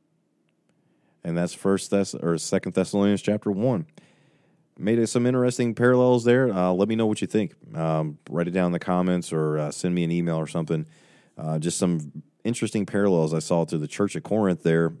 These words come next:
and also the church at Thessalonica. Seemed like they were both suffering some pretty good persecution there.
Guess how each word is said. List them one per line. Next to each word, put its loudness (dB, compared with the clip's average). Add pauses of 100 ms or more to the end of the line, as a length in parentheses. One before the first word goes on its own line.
and -2
also -4
the 0
church -4
at -10
Thessalonica. -2
Seemed -2
like -2
they 0
were 2
both 0
suffering -4
some -10
pretty -2
good 4
persecution -4
there. -4